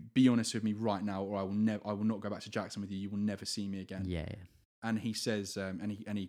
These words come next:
Speaker 2: Kind
Speaker 1: comes
Speaker 2: of
Speaker 1: clean.
Speaker 2: admits the truth.
Speaker 1: He
Speaker 2: And
Speaker 1: tell-,
Speaker 2: then
Speaker 1: yeah.
Speaker 2: she's essentially like, "Okay, if that is, i-, if that's the truth, then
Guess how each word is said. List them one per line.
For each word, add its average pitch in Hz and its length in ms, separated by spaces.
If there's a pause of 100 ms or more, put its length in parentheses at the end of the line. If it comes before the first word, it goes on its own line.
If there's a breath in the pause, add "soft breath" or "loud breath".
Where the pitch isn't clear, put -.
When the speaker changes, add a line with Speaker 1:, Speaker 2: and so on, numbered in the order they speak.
(240)
Speaker 2:
Kind - 60
Speaker 1:
comes 98 200
Speaker 2:
of 92 80
Speaker 1:
clean. 95 100
Speaker 2:
admits 92 200
the 92 60
truth. - 520
Speaker 1:
He 101 80
Speaker 2:
And 95 80
Speaker 1:
tell-, 107 200
Speaker 2:
then 92 340
Speaker 1:
yeah. 101 60
Speaker 2:
she's 101 340
essentially 95 540
like, 85 320 (920 soft breath)
"Okay, 98 260
if 85 100
that 92 160
is, 92 160 (100)
i-, 104 160
if 101 120
that's 104 240
the 101 100
truth, 92 280
then 87 500